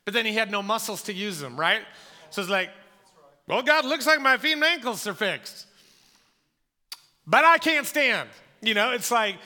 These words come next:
he would have just still been laying there. Uh, and listen, in our own lives, when Jesus brings healing to our lives,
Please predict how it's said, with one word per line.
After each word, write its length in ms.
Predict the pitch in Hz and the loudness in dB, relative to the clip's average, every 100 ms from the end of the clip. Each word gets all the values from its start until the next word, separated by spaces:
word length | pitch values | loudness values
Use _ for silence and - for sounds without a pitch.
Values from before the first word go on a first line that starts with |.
| - | -10
he 140 | - 262 | -4 -4
would 80 | |
have 80 | 247 | -4
just 120 | 247 | -6
still 160 | - 262 | -4 -2
been 160 | 240 220 | -2 -2
laying 360 | 262 294 214 | 0 0 -2
there. 340 | 190 180 220 247 - - - - | -2 0 -2 -6 -20 -20 -18 -2
Uh, 360 | 214 196 196 196 - - _ _ _ _ _ _ - | 2 2 2 -4 -16 -20 _ _ _ _ _ _ -2
and 120 | 240 | 0
listen, 280 | 294 - 240 | -2 -4 -6
in 120 | 220 | -4
our 160 | 214 214 | -4 -4
own 280 | 240 247 233 | -6 -6 -6
lives, 400 | 226 240 202 175 | -6 -4 -6 -8
when 280 | 185 175 147 | -10 -10 -10
Jesus 540 | 190 254 254 302 269 | -8 -8 -8 -8 -10
brings 440 | - 214 190 165 | -8 -8 -8 -12
healing 680 | - 220 220 233 240 233 240 - | -12 -12 -10 -8 -8 -10 -14 -12
to 260 | - 214 | -10 -10
our 360 | - 185 175 170 | -8 -6 -4 -6
lives, 720 | 165 175 190 165 127 127 135 | -8 -6 -6 -6 -8 -10 -14